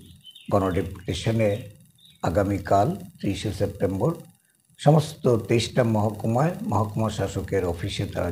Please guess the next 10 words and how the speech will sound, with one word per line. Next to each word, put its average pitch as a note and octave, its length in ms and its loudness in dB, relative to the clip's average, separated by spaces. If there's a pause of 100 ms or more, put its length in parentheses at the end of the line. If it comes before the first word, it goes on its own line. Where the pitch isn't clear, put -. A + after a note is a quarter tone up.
যাবেন। F2 280 0 (840)
মূলত D3+ 420 8 (2250)
এই C#3+ 200 12 (380)
এত A#2+ 120 10 (120)
বড় D#3 160 12 (140)
বিপর্যয়ের C3 680 10 (140)
পরেও A2 300 8 (1300)
কেন্দ্রীয় C#3 400 12 (120)
সরকার D3+ 380 8 (140)
সাড়া G#2 220 8